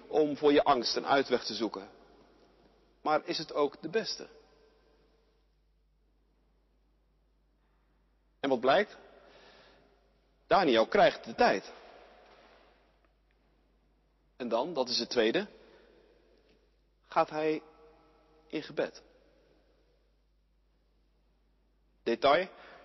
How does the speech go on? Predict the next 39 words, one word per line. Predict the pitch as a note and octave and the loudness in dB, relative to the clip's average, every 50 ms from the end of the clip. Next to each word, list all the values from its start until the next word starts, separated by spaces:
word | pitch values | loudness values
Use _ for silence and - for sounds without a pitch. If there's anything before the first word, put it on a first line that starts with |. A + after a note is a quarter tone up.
| - - - - - - - | -20 -20 -20 -20 -20 -6 0
niet | B2 D3 C#3+ - | 2 2 2 2
in | E3+ D#3 | 2 2
zijn | D3 D3+ D3+ | 2 2 0
eentje, | - F3 E3+ C#3+ B2 - G#2 F#2 - - - - - - - - - - - | 2 2 2 2 2 0 -4 -6 -8 -10 -18 -20 -20 -20 -20 -20 -20 -6 -2
maar | - C#3 | 0 0
met | D3 D3 | 2 2
een | D3+ C3+ - | 0 0 2
kleine | - G#3+ G3 G3+ G3 E3 - | 4 4 4 4 4 2 2
kring | - A3 A#3 A#3 G#3+ - | 2 2 2 2 2 2
van | F3+ D#3+ C3+ | 2 2 2
vrienden | - B3 C#4 B3+ G3 E3+ | 4 2 4 4 6 4
om | D3+ C#3+ C#3+ | 4 4 4
hem | C3 C3 | 2 2
heen. | B2+ A#2+ G#2+ G#2+ G2+ F#2+ - - - - - - - - - - - - - - - | 2 2 2 0 -2 -6 -12 -18 -20 -20 -20 -20 -20 -20 -20 -20 -20 -20 -20 -4 2
Prachtig | - B3+ B3 - - D#3 C3+ | 2 4 4 2 -2 -2 0
beeld | C3+ A#3 B3 G#3 F3 | 4 6 6 6 4
voor | - - E3 | 2 0 0
de | D#3 | 0
gemeente, | - D3+ E3+ G3 A3 A#3 - D#3 | 0 0 2 2 2 2 2 4
dacht | C3+ C3 - - - | 4 2 4 2 0
ik, | G#2 G2 | 0 0
in | - C3 C3+ | 0 0 2
tijden | - G3 F#3+ G3 F3 - | 4 4 4 4 4 2
van | D#3+ E3+ - | 2 0 0
onrust. | G#3+ A#3 G3+ D3+ A#2+ G#2 - - - - - - - - - - - - | 0 2 4 4 4 2 2 -4 -8 -12 -18 -20 -20 -20 -20 -20 -20 -4
Van | - - D#3+ C#3+ | -2 -2 0 4
angst | - G#3 A#3 A#3+ A3 - - | 4 4 4 4 2 -2 -4
en | E3 D3+ | -4 -6
spanning | - - - A3+ A3 A3 A3+ A3+ A3+ G#3 G3+ - | -6 0 2 2 2 4 2 0 0 -2 -6 -8
zoek | - - - A3+ G#3 - | -4 -2 -2 -2 0 2
je | - F#3 | 2 4
elkaar | - E3+ E3+ - G#3+ F#3 F3 D#3+ - | 4 4 4 4 4 4 4 4 4
op | - G#3+ A#3+ A#3 - - | 2 2 2 2 -2 -2
om | - F#3 F3+ F3+ F3+ - - - | 0 0 0 0 -4 -8 -12 -8
samen | - - - G3 F#3 F#3 F#3+ F#3 F#3 - | -6 -2 -2 -2 -2 -2 -2 -4 -6 -4
in | - E3 E3 E3+ D#3+ | -2 0 0 0 0
gebed | - - - B2+ - B3+ B3+ A#3+ - - - | -2 -6 -8 -2 0 0 0 0 -4 -12 -12
te | - - | -10 -10
gaan. | - - B2+ F#2+ - | -4 -2 -2 -2 -2